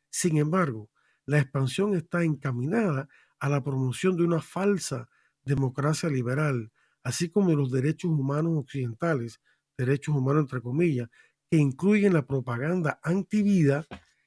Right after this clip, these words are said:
y la censura de los que se oponen al aborto y a la ideología L G B T, entre otras cosas.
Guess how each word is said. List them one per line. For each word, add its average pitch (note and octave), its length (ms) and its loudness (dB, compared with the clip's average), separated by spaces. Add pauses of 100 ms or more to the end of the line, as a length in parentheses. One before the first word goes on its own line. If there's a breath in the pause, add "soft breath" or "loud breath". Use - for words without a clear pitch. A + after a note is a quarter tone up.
(220 soft breath)
y F3+ 200 2
la E3 240 0
censura C3+ 880 0 (380 soft breath)
de D3 120 2
los C#3+ 140 0
que D3 120 -4
se C3+ 140 -4
oponen D#3 400 -2
al F#3 120 2
aborto D#3 520 -2 (280 soft breath)
y D3 100 0
a C#3+ 60 4
la C3+ 120 2
ideología C3 720 0
L C3+ 240 0
G A#2+ 180 -2
B A#2+ 120 0
T, E3+ 280 2
entre A#2 220 -6
otras A#2+ 220 -10
cosas. - 500 -2